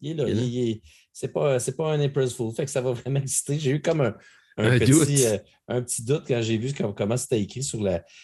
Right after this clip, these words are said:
Speaker 1: Donc, euh, Agricola quinze, qui, écoute, déjà quinzième anniversaire, Martin, d'Agricola. Euh, ça a l'air que c'est rendu la, la norme, hein. Tu sors un,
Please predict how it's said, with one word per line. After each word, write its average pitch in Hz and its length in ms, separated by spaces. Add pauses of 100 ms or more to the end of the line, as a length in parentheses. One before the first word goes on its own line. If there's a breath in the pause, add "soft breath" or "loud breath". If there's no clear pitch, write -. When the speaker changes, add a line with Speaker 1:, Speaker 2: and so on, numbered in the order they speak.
(160 loud breath)
Speaker 1:
Donc, 139 260
euh, 123 220 (100)
Agricola 151 420
quinze, 160 440
qui, 170 100
écoute, 110 400
déjà 120 280
quinzième 165 640
anniversaire, 113 540
Martin, 113 320
d'Agricola. 101 680 (500 loud breath)
Euh, 87 320
ça 101 160
a - 40
l'air - 100
que - 100
c'est 170 180
rendu 139 280
la, 113 400
la 104 160
norme, 113 300
hein. 143 100
Tu 143 140
sors 139 340
un, 101 180